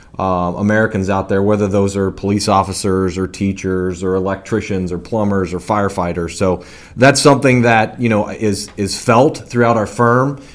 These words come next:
and something that, that we continue to do, uh, every single day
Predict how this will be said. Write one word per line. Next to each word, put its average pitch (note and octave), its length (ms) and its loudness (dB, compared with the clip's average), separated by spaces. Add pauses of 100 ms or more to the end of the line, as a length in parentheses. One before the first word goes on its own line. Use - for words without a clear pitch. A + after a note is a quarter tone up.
and G#2+ 160 0
something A#2 400 4
that, A2 380 4
that A2 120 0
we A#2+ 160 6
continue A#2 520 2
to G2 100 4
do, G2 540 2 (240)
uh, G2 240 0
every G#2+ 260 0
single G2+ 340 0
day F2 540 0